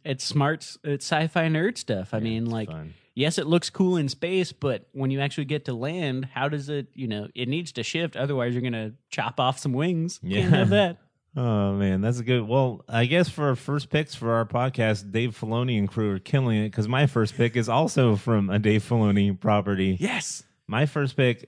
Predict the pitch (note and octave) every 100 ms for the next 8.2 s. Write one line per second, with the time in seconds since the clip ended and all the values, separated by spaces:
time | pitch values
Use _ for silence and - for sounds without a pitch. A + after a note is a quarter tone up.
0 | - B2 B2 B2 A2+ - - _ - A2+
1 | G2+ D#3+ D#3 D3+ C#3+ C#3 B2 A#2+ A#2 G#2+
2 | F#2+ F2+ D2+ F#2+ F#2 F#2 F2+ F2 - G#2+
3 | G#2 G#2 A#2 B2 G#2 A2 F#2+ F#2 F2+ _
4 | _ - A2 A2 _ - C#3 D3+ C#3 C#3
5 | - C#3+ C#3 C3+ A#2+ D#3+ G#2 F2+ G2 A2+
6 | A#2 A2 G#2 G2 B2+ C3 A#2+ C#3 A#2+ G#2
7 | A2+ G#2+ F#2 A2 G#2 G2 C3 C3 B2 C3
8 | B2+ C3